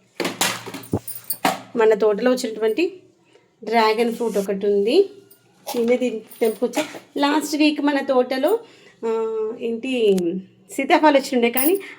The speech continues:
ఆ రోజు ఇంకొంచెం మక్కాలని ఊరుకున్నాను. సాటర్డే రోజు ఈవినింగ్ వరకు మక్కి కింద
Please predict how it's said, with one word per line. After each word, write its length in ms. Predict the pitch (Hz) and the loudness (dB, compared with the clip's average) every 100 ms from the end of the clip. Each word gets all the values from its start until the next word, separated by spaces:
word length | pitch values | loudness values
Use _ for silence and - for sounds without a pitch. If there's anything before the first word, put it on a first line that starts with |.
| - | 0
ఆ 40 | 277 | 4
రోజు 140 | 294 277 | 4 4
ఇంకొంచెం 400 | 269 277 285 302 269 | 4 2 4 4 4
మక్కాలని 420 | 262 269 262 262 | 2 0 2 2
ఊరుకున్నాను. 420 | 247 240 233 226 254 | 0 0 2 2 2
సాటర్డే 280 | 269 226 202 233 | 0 -2 0 -2
రోజు 140 | 226 226 | 0 2
ఈవినింగ్ 220 | 214 220 | 4 2
వరకు 160 | 220 240 | 0 0
మక్కి 200 | 214 240 247 | -2 -2 -2
కింద 140 | 226 | 0